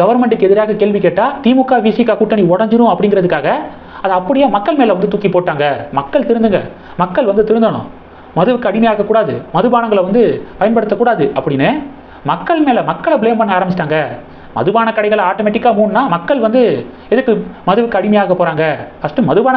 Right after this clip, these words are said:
கடைகளை மூடுங்க, மக்கள் ஆட்டோமேட்டிக்கா திருந்துவாங்க அப்படின்னு பாஜக சொல்றதை நம்ம பார்க்குறோம். ஓகே,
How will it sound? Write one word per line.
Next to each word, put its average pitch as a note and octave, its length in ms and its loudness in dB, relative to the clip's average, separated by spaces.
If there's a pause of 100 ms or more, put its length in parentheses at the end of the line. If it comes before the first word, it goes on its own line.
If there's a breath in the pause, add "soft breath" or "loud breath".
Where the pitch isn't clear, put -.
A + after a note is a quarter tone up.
கடைகளை A3+ 300 0
மூடுங்க, A#3+ 200 2 (800 loud breath)
மக்கள் B3+ 240 0
ஆட்டோமேட்டிக்கா G#3+ 400 0
திருந்துவாங்க G3 400 2 (140)
அப்படின்னு G3 360 0
பாஜக F#3 380 0
சொல்றதை F#3 320 2 (400 loud breath)
நம்ம D#3 240 0
பார்க்குறோம். D3 320 -4 (800)
ஓகே, A#3 140 -2